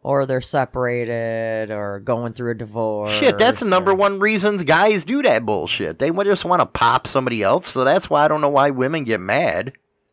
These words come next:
Speaker 1: <laughs>
Speaker 2: They're still coming home.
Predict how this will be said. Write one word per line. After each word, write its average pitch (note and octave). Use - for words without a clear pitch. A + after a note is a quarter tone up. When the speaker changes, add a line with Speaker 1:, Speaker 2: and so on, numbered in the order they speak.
Speaker 1:
<laughs> -
Speaker 2:
They're G#2+
still G3+
coming C#3+
home. C3